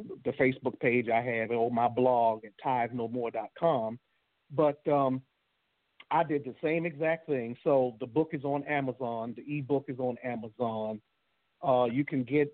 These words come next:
the, the paper. You can't order the paperback on, uh, the paperback on Amazon yet 'cause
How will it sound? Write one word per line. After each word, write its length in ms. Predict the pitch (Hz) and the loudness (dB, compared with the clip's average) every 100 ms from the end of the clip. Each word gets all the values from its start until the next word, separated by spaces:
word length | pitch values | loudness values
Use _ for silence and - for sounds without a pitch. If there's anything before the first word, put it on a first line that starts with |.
| _ - - | _ -20 -4
the, 120 | 131 113 | -2 -2
the 60 | 131 | -4
paper. 360 | - 233 277 190 - | 0 0 0 -4 -8
You 100 | 160 | -16
can't 220 | - 214 185 | -6 -4 -2
order 220 | 180 147 | -2 -2
the 80 | 131 | -6
paperback 640 | - 220 196 135 135 123 - | -2 -2 -2 -4 -4 -4 -6
on, 180 | 131 120 - - 143 | -10 -10 -16 -20 -14
uh, 120 | 127 120 | -14 -12
the 60 | |
paperback 460 | 127 196 156 135 131 | -2 -2 0 -2 -2
on 100 | 120 | -4
Amazon 460 | 123 120 127 120 120 | -4 -4 -6 -4 -2
yet 180 | 120 113 | -4 -4
'cause 160 | 143 | -4